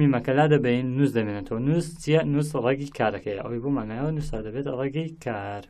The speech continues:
چەند یاسایەکمان هەیە، چەند پاشگرێکمان هەیە بۆ بە یاسایی کە ڕێگی کارزانین پاشگر چەند پاشگرێک بەکاردەهێنن،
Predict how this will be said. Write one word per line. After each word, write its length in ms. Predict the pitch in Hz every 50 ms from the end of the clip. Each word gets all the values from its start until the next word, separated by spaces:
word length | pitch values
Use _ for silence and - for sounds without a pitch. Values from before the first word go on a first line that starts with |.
| _ _ _ _ _ - - _ _ _ _ _ _ _ _ _ _ _ - - - - - - - - - - - - - - - - _ -
چەند 140 | - 151 175 180
یاسایەکمان 440 | 160 151 190 185 180 170 160 147 139
هەیە، 100 | 139 135
چەند 120 | 147 151 151 160
پاشگرێکمان 580 | 160 151 151 175 170 160 147 151 143 135 131 123 117 123
هەیە 180 | 131 127 123 117 113
بۆ 120 | 123 127 127 123 123 123 - - 127 120
بە 80 | 117 113 113
یاسایی 320 | 110 110 - 135 127 123 120 -
کە 100 | 123 120 120 - - - - - - - - - -
ڕێگی 160 | 135 131 123 120
کارزانین 340 | 123 120 113 123 120 120 117 123
پاشگر 280 | 120 120 110 - 147 - -
چەند 160 | - 139 135 135 -
پاشگرێک 380 | 135 123 123 120 139 156 143 120 113
بەکاردەهێنن، 580 | 110 - 110 107 101 107 101 104 110 117 120